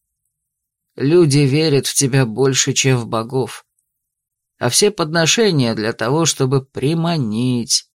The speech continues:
ускорить появление Белого Лорда в этом мире. Но с чего вы взяли, что речь обо мне? А, погодите-ка. Кажется, начинаю понимать.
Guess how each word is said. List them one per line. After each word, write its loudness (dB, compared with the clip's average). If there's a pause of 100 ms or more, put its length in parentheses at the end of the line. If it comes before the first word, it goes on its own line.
(340)
ускорить 0
появление 2
Белого 2
Лорда 0
в 2
этом 0
мире. -10 (1300)
Но 2
с 2
чего 4
вы 2
взяли, 2
что 0
речь 2
обо 2
мне? 0 (1300)
А, 2
погодите-ка. -2 (760)
Кажется, 0
начинаю 0
понимать. 0